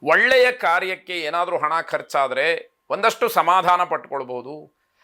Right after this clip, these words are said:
ಅನಗತ್ಯವಾಗಿ ಹಣ ಖರ್ಚಾದ್ರೆ ತುಂಬ ಬೇಸರವಾಗ್ತಕ್ಕಂತಹ ದಿವಸವಾಗುತ್ತೆ. ಯಾವುದೇ ಕೆಲಸದ ಬಗ್ಗೆ ತಾತ್ಸಾರವನ್ನ ಮಾಡಬೇಡಿ, ಅದರಿಂದ ಮತ್ತಷ್ಟು ತೊಂದರೆಗಳು ನಿಮ್ಮನ್ನ ಕಾಡುವಂಥದ್ದಾಗತ್ತೆ. ಹಳೆಯ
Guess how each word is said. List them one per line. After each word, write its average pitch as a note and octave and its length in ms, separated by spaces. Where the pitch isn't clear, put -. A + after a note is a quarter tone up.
ಅನಗತ್ಯವಾಗಿ G#3 800
ಹಣ D#3 220
ಖರ್ಚಾದ್ರೆ B2 680
ತುಂಬ E3 400
ಬೇಸರವಾಗ್ತಕ್ಕಂತಹ A2 1080
ದಿವಸವಾಗುತ್ತೆ. G#2 960
ಯಾವುದೇ F#3 540
ಕೆಲಸದ C3+ 380
ಬಗ್ಗೆ A2 260
ತಾತ್ಸಾರವನ್ನ C3+ 840
ಮಾಡಬೇಡಿ, G2+ 540
ಅದರಿಂದ C#3+ 480
ಮತ್ತಷ್ಟು C3+ 720
ತೊಂದರೆಗಳು A#2 560
ನಿಮ್ಮನ್ನ A2 340
ಕಾಡುವಂಥದ್ದಾಗತ್ತೆ. A2 1300
ಹಳೆಯ G3 420